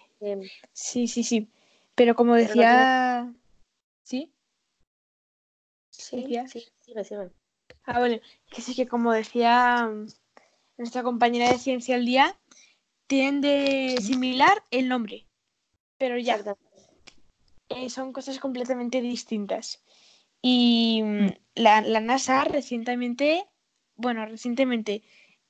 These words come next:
Speaker 2: eh, el otro día estuve investigando y me salían noticias de hace bastantes meses, pero realmente lo nuevo ha sido hace poco, entonces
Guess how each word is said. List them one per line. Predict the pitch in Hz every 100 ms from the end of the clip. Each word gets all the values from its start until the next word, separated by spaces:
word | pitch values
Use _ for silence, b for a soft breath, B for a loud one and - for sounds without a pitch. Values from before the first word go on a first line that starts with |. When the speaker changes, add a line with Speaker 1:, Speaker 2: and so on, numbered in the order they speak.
| _
Speaker 2:
eh, | 233 226 220
el | 220
otro | 220 269
día | 269
estuve | 269 269
investigando | 262 254 254 254 254 262 262 277
y | 302 247 240 226
me | 240
salían | 233 240 240
noticias | 262 269 302 277 233
de | 233
hace | 254
bastantes | 262 247 269 277 285
meses, | 285 302 359 b b b b
pero | - 254 240 240
realmente | 233 233 240 254 285
lo | 269 240 226
nuevo | 226 240 262 277
ha | 262
sido | 262 226
hace | - 240
poco, | 247 233
entonces | 208 214 220 220 220